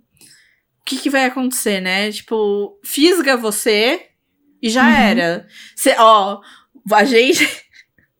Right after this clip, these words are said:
Speaker 1: Assim como a Nina fica viciada no,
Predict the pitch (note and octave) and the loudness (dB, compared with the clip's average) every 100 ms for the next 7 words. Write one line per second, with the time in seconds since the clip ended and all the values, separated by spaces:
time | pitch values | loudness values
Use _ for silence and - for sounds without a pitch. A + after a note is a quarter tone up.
0 | _ - D5 C#5+ D#4 C4+ D4 - D#4+ D#4+ | _ -12 -6 -4 0 0 0 0 2 2
1 | G4 F#4 G4 D#4+ C#4+ C#4 C4 C4 B3+ A#3+ | 0 -2 -2 0 0 0 0 0 0 0
2 | B3+ B3+ B3 B3+ - B3 A3+ B3 - C4 | 2 2 0 -4 -2 -4 -2 -6 -2 2
3 | B3+ B3 A#3 G#3+ G#3 G#3+ G#3 G3+ F#3+ F#3 | 2 2 2 0 0 -2 -4 -4 -6 -8
4 | F3+ | -10